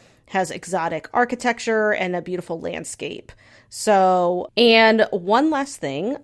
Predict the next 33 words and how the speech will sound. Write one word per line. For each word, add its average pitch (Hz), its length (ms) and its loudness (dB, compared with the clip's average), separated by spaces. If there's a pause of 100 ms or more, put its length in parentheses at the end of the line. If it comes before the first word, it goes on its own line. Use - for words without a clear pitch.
about 160 920 -4 (420)
Daegu 175 520 -6 (340)
is 196 280 0
that 185 580 2 (460)
the 202 100 -2
food 311 440 -2
that 214 120 2
they 165 140 2
have 165 160 -4
known, 165 280 -6
that 180 200 -8
they 196 260 0
are 196 80 0
known 220 340 2
for 156 380 -6
is 180 180 -8
spicy 240 840 -6 (140)
beef 190 360 -10 (120)
stew. - 320 -10 (800)
So 208 380 4
this 214 180 0
dish, - 340 2
which 233 140 -4
is 180 140 -2
only 214 240 0
found 247 240 0
in 254 60 0
Daegu, 285 580 0
is - 180 -6
made 185 200 -4
with 170 200 -6
beef 247 220 -4
shank, 269 340 -2